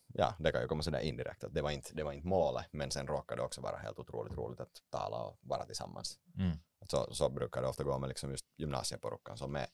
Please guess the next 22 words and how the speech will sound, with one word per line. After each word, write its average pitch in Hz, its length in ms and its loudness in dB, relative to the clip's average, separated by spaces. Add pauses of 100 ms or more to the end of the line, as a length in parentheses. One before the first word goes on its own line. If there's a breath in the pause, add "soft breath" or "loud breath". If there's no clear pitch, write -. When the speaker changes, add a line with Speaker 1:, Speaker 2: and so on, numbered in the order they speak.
(320 soft breath)
Speaker 1:
eh, 64 220 0
nu 65 80 -2
kan 64 120 0
jag 64 60 2
ju 62 60 0
inte 58 120 -8
på 65 80 0
något 65 180 0
sätt 62 160 -2
säga 52 260 0
att, 55 120 -2
så, 53 400 0
eh, 50 400 -4
att - 100 -8
vi - 60 -4
skulle - 200 -6
vara 53 180 2
heterogena. 58 680 2
Alla 65 260 0
har 64 100 0
nog 67 140 2
liksom 65 280 2